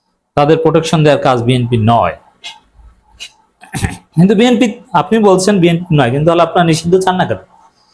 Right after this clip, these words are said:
প্রোটেকশন দেওয়ার কাজ যদি বিএনপি না হয়, তাহলে কাকে প্রোটেকশন দেবে? একটা দল তো অন্য কোনো দলকে প্রোটেকশন দেয় না, দেয়? তাহলে বিএনপি আনুষ্ঠানিকভাবে বলেন যে, "আমরা জাতীয় পার্টি নিষিদ্ধ চাই, জাতীয় পার্টিকে নিষিদ্ধ করতে হবে, নিবন্ধন বাতিল করতে হবে, ফ্যাসিবাদের দোষর।"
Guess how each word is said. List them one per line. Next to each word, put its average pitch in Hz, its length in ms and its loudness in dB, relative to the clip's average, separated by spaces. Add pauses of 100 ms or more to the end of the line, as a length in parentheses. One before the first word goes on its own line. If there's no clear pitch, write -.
(1000)
প্রোটেকশন 190 460 0
দেওয়ার 208 180 2
কাজ 185 180 4
যদি 190 160 2
বিএনপি 180 340 0
না 165 180 2
হয়, 135 160 2
তাহলে 170 200 2
কাকে 190 280 2
প্রোটেকশন 185 400 0
দেবে? 117 260 0
একটা 147 280 -2
দল 190 240 2
তো 190 80 2
অন্য 175 200 0
কোনো 180 160 2
দলকে 160 280 0
প্রোটেকশন 127 420 -8
দেয় 95 200 -2
না, - 180 -20
দেয়? 190 240 -2 (1500)
তাহলে 175 160 2
বিএনপি 180 320 4
আনুষ্ঠানিকভাবে 185 640 0
বলেন 156 360 2 (440)
যে, 135 100 2
"আমরা 151 200 2
জাতীয় 147 360 2
পার্টি 160 180 2
নিষিদ্ধ 151 380 0
চাই, 190 160 0
জাতীয় 143 300 -2
পার্টিকে 151 240 0
নিষিদ্ধ 131 280 -2
করতে 147 260 0
হবে, 165 140 0
নিবন্ধন 135 380 0
বাতিল 139 280 -2
করতে 147 220 -2
হবে, 160 120 2
ফ্যাসিবাদের 139 520 0
দোষর।" 127 260 -2